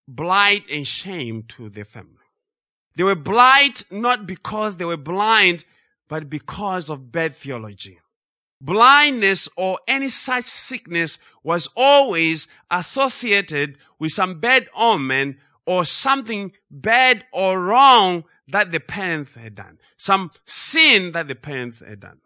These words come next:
So blindness brought a reproach to both the parents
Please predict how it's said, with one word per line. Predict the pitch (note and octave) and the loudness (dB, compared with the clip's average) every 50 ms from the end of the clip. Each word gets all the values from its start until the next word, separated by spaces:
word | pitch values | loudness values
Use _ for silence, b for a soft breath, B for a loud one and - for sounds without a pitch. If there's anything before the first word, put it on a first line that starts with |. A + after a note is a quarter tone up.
| _ _ _ _ | _ _ _ _
So | - - G#3+ G#3 | -4 -2 0 0
blindness | F#3 D#3+ F3 G3 A3+ B3 C#4 D4 D#4 D#4+ C#4+ A#3+ G3+ F#3+ F#3 - - | -2 -2 -8 -2 0 2 4 4 4 2 2 2 0 0 0 0 -6
brought | - D#3+ C3 F#3 A3+ B3 B3+ B3+ - - | -8 -10 -6 -2 0 0 0 -2 -6 -10
a | F3 F3+ | -8 -8
reproach | F3+ F3 F3+ - - - - C4 C4 C4 A#3+ - - - _ _ _ _ _ - | -6 -6 -8 -10 -14 -10 -4 -2 -2 -2 -2 -4 -10 -10 _ _ _ _ _ -10
to | - - A3 G3 | -8 -8 -8 -8
both | D#3+ D3 - F#3 G3+ - - - | -6 0 2 2 2 2 -2 -18
the | F3+ F3 F#3+ | -10 -10 -10
parents | - - - A#3 C4+ B3+ F#3+ D#3+ D3+ D3+ D#3+ E3+ D3+ - | -8 -6 -6 -2 -2 0 0 0 0 -2 -2 -4 -10 -14